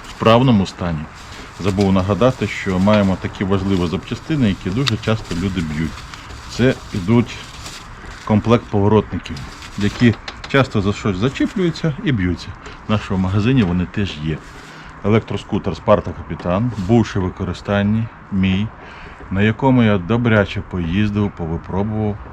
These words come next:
за двадцять тисяч гривень. Мій Viber нуль шістдесят сім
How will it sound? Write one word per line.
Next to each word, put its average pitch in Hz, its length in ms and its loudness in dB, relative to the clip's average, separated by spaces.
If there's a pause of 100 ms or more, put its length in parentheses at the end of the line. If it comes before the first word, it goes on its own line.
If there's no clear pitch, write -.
за 85 120 -6
двадцять 92 380 -2
тисяч 90 400 -8
гривень. 69 360 -8 (560)
Мій 127 180 4
Viber 82 360 2 (140)
нуль 110 180 2
шістдесят 95 540 -4
сім 143 360 -2